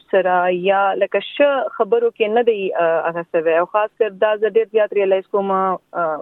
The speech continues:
په موویز کې، په میډیا باندې، سوش-، انټرنیشنلي خلکو، آ، له خولې نه اورو. نو داسې موږ ته محسوسېږي چې، آ، لکه یو غلط، آ، میسج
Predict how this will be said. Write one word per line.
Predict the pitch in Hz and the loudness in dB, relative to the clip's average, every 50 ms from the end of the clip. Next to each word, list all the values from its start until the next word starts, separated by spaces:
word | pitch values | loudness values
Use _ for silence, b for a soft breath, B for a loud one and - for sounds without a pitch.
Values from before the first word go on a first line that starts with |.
| 170 - - | -10 -6 -2
په | 175 165 156 156 143 - | 0 2 2 2 0 -2
موویز | - - 190 196 196 202 202 196 196 196 | -6 -8 -6 -2 0 0 2 2 0 -2
کې، | - _ - - 180 180 180 175 175 175 | -2 _ -2 0 0 2 2 0 -2 0
په | - 175 165 165 170 | 0 0 0 0 -2
میډیا | 165 165 - 185 185 185 180 175 - 196 196 190 | -4 -4 -2 0 0 0 0 0 0 0 0 0
باندې، | 180 190 185 180 175 175 175 175 175 175 175 _ _ _ _ _ _ _ _ _ _ | 0 -2 -2 0 0 2 2 2 2 0 -2 _ _ _ _ _ _ _ _ _ _
سوش-، | - 190 185 185 - | -4 -4 -4 -2 -4
انټرنیشنلي | 180 196 185 202 196 202 196 190 196 196 - - 202 190 185 185 185 185 185 | -4 -2 -2 -2 -2 -2 -2 -2 -4 -6 -4 -2 -2 0 0 0 0 0 0
خلکو، | 185 - 202 190 190 180 190 190 185 185 180 180 170 - - - | -2 -2 -2 -2 0 0 2 2 2 2 2 0 0 -2 0 0
آ، | 180 | 0
له | 180 180 180 180 | 0 0 -2 -4
خولې | 180 - 196 190 190 180 | -2 0 0 0 0 2
نه | 190 | 0
اورو. | 175 175 175 170 185 190 180 170 175 _ b b b b b b b _ - | 0 0 0 -2 0 -2 -2 -2 -4 _ b b b b b b b _ -4
نو | 185 185 | -2 0
داسې | 180 220 233 254 - 269 | 0 0 0 0 -2 -2
موږ | 247 247 - | -4 -2 -2
ته | - 240 | -2 -2
محسوسېږي | 226 220 220 226 208 - 240 233 220 240 226 - | -2 -2 -4 -4 0 0 0 2 0 -4 -6 -4
چې، | 214 208 208 202 196 - | -4 -2 0 -2 -2 -2
آ، | - - 175 175 175 170 165 160 | -2 0 0 2 2 2 2 2
لکه | 160 180 185 - 202 | 2 0 0 0 0
یو | 190 196 208 214 208 | 0 2 2 0 0
غلط، | 196 202 196 214 247 254 _ _ _ - _ _ _ _ _ _ _ _ _ _ _ - - | 0 0 0 2 0 0 _ _ _ -20 _ _ _ _ _ _ _ _ _ _ _ -4 -2
آ، | 175 170 165 165 160 | 0 2 2 0 0
میسج | 170 185 175 175 185 - - 233 220 208 185 _ - - | 0 0 -2 -2 -2 0 0 0 0 0 -2 _ -8 -4